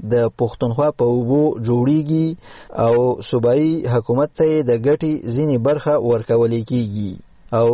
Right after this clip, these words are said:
صوبایي حکومت دا هم ویلي دي چې که موجوده وفاقي حکومت دا معامله نه حل کوي، نو دوی به د بجلۍ د بقایاجاتو مسله عدالت ته وړي. خو په موجوده اتحادي وفاقي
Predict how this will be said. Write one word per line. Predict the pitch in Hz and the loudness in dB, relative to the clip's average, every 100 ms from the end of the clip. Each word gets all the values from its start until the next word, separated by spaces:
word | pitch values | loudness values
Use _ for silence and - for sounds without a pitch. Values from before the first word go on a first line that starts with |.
| 120 | 0
صوبایي | - 120 131 151 | -2 0 2 2
حکومت | 127 131 143 | 0 0 -2
دا | 120 143 | 0 0
هم | 143 147 | 0 0
ویلي | 131 120 143 156 | 0 2 2 0
دي | 156 156 | 0 -2
چې | - 123 | -4 -2
که | 117 110 | 2 2
موجوده | 98 117 117 117 120 143 | 0 0 2 2 2 2
وفاقي | 131 113 - 113 147 | 2 0 -2 -2 0
حکومت | 135 113 120 143 156 | 0 0 -2 -2 -2
دا | 120 147 151 - | -2 0 0 -2
معامله | 120 117 117 117 139 147 | -4 -2 0 2 2 0
نه | 123 131 151 | -2 0 0
حل | 156 | 0
کوي، | 147 156 156 160 165 - - | 0 0 0 0 -4 -10 -10
نو | 123 123 120 | -2 0 0
دوی | 117 151 | 2 2
به | 151 147 | 2 2
د | 127 123 120 | 2 0 0
بجلۍ | 117 117 123 156 | -2 -2 0 2
د | 131 117 | 2 0
بقایاجاتو | 113 117 117 117 147 151 | 0 2 2 2 0 -2
مسله | 123 113 117 135 147 113 | -4 -2 0 0 0 0
عدالت | 117 117 123 143 - | 0 2 0 -2 -2
ته | 113 | -2
وړي. | 113 117 113 98 - - - - - | 0 0 -2 -4 -12 -20 -20 -20 -6
خو | - 120 | -2 0
په | 117 117 | 0 0
موجوده | 120 120 120 127 151 151 123 | 0 0 0 2 2 0 -4
اتحادي | 120 127 120 120 135 | -6 -2 0 2 2
وفاقي | 147 123 113 120 - | 2 2 0 -2 -2